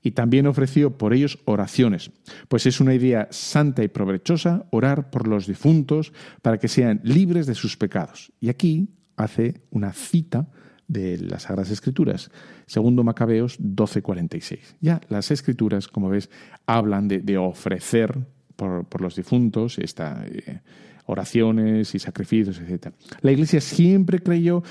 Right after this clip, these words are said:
que los apóstoles y mártires de Cristo, que habían dado con su sangre el supremo testimonio de fe y de amor, estaban más íntimamente unidos a nosotros en Cristo, ¿eh? Por eso los veneró con especial afecto, junto con la bienaventurada Virgen María, que nunca nos falle.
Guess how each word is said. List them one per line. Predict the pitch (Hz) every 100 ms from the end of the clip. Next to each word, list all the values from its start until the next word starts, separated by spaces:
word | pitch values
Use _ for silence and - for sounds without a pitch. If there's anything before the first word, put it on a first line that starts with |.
| -
que | -
los | 160 165
apóstoles | 160 170 151 156 -
y |
mártires | 143 143 - 139 139
de | 147
Cristo, | 170 151 - 160 156 -
que | 101
habían | 104 107
dado | 117 117 127 131 - - -
con | - 123
su | -
sangre | 117 151 160 120
el |
supremo | 101 120 143 165
testimonio | 160 135 135 135 131 151 143
de | 117
fe | - 147 -
y | 113
de | 107 107
amor, | 98 123 -
estaban | - - 127 120
más | 135 156 - -
íntimamente | 208 208 196 202 190 185 175
unidos | 170 165 135 120
a |
nosotros | 117 - 135 123
en | 107
Cristo, | 104 131 - - - _ _ _
¿eh? | 143 190 - - - - - - -
Por | - 139
eso | 147
los | 147 120
veneró | 123 120 139
con | 156 120
especial | - - 113
afecto, | 110 180 170 - 170
junto | - 139 135 139
con | 143
la | 151
bienaventurada | 127 123 170 165 156 143 131 131
Virgen | 101 117 - 104
María, | 101 87 85
que | -
nunca | 104 113 107
nos | 98
falle. | - 87